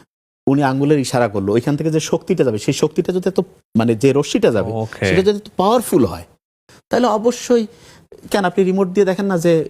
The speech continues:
Speaker 1: একটা স-, সফটওয়্যার চেঞ্জ করে ফেলা যাচ্ছে না, চ্যানেল চেঞ্জ করতে পারতেছেন না, যাচ্ছে তো। সেরকম করে যেই উনি যে ইশারা করলো, সেই ইশারার মধ্যে আল্লাহ যদি চায় যে এমন শক্তি নিয়ে আসবো, যে ওই শক্তি দিয়ে পুরা চাঁদের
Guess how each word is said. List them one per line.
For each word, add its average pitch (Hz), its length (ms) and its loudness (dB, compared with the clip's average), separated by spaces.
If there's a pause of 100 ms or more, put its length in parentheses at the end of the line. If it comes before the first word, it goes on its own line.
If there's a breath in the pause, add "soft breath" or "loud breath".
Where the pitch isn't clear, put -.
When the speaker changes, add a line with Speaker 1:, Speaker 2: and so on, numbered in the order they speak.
Speaker 1:
একটা 143 240 -2
স-, - 120 -8 (400)
সফটওয়্যার 170 360 -2
চেঞ্জ - 280 -2
করে 175 160 0
ফেলা 180 200 0
যাচ্ছে 175 240 -2
না, 117 100 0
চ্যানেল 180 260 0
চেঞ্জ 190 200 -2
করতে 202 240 -2 (200)
পারতেছেন 208 400 -2
না, 120 120 0 (120)
যাচ্ছে 226 280 0
তো। 110 100 -4 (360 loud breath)
সেরকম 220 280 -2
করে 220 160 0 (140)
যেই 175 440 2
উনি 180 160 2
যে 202 240 4
ইশারা 226 300 -2
করলো, 98 360 -6 (220 loud breath)
সেই 170 180 2
ইশারার 196 280 0
মধ্যে 190 200 -2
আল্লাহ 180 180 0
যদি 180 220 0 (160)
চায় 123 220 0 (340 loud breath)
যে 147 80 2
এমন 175 180 0
শক্তি 165 400 0 (340)
নিয়ে 156 140 4
আসবো, 113 300 -4 (340 loud breath)
যে 156 120 2
ওই 175 160 4
শক্তি - 380 -4
দিয়ে 175 220 0
পুরা 165 360 0
চাঁদের 156 380 0